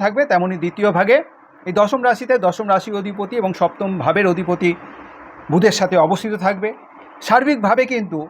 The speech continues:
দাম্পত্য ক্ষেত্রে যথেষ্ট শুভত্বের নির্দেশ করছে। দাম্পত্য ক্ষেত্রকে ভালো রাখার জন্য যথেষ্ট পরিমাণে এই সময় নিজের উৎসাহ অনেকাংশে বৃদ্ধি পাবে, পারিবারিক সুখ শান্তি বৃদ্ধি পাবে এবং সার্বিকভাবে স্বামী এবং স্ত্রীর সাথে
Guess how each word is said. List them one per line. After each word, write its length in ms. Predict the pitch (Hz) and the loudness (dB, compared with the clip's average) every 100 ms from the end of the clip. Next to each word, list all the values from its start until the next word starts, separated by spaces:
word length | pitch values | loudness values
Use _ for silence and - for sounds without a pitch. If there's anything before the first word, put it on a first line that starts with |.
| - _ - - - - | -16 _ -20 -20 -20 -2
দাম্পত্য 360 | 180 233 254 262 | 0 2 0 0
ক্ষেত্রে 240 | 254 247 220 | -2 -2 0
যথেষ্ট 300 | 220 233 247 | 0 0 -2
শুভত্বের 460 | - 226 240 240 226 | -4 0 0 0 0
নির্দেশ 320 | 233 226 208 | 0 0 2
করছে। 300 | 233 226 233 277 - - - - - - - - - - - - - | 0 2 0 0 -6 -20 -20 -20 -20 -20 -20 -20 -20 -20 -20 -18 0
দাম্পত্য 360 | 175 202 247 240 | 2 4 2 2
ক্ষেত্রকে 380 | - 220 233 240 220 117 | 0 0 0 0 0 0
ভালো 160 | 185 | 2
রাখার 300 | 233 220 233 202 | 4 2 0 -2
জন্য 200 | 233 240 202 | -4 -2 -4
যথেষ্ট 240 | 190 220 233 220 | -4 -2 -4 -4
পরিমাণে 340 | 220 220 220 226 | -2 -2 -2 -2
এই 80 | 190 220 | -4 0
সময় 280 | 208 165 160 - - - - - - - - - - | 2 2 -2 -10 -20 -20 -20 -20 -20 -20 -20 -20 -2
নিজের 380 | 170 220 254 254 247 | 2 4 6 4 2
উৎসাহ 320 | 226 - 233 247 | -6 0 4 4
অনেকাংশে 340 | 240 233 226 233 | 4 0 0 -2
বৃদ্ধি 280 | 208 196 226 | -4 -6 0
পাবে, 240 | 233 226 247 - - - - | 2 4 0 -4 -20 -20 -2
পারিবারিক 380 | 175 190 220 220 | 2 4 2 0
সুখ 160 | - 208 | -6 -8
শান্তি 240 | - 220 220 | -4 -2 0
বৃদ্ধি 280 | 208 190 220 | 0 0 2
পাবে 260 | 226 220 240 - _ _ _ _ - _ 185 | 2 4 0 -4 _ _ _ _ -20 _ -2
এবং 140 | 240 | 0
সার্বিকভাবে 580 | - 208 226 240 214 240 240 | 2 0 0 -2 0 2 2
স্বামী 280 | 180 196 233 | -2 -2 -2
এবং 120 | 220 220 | -2 -6
স্ত্রীর 340 | - 233 254 - | -6 -4 -4 0
সাথে 240 | 202 156 | -2 -2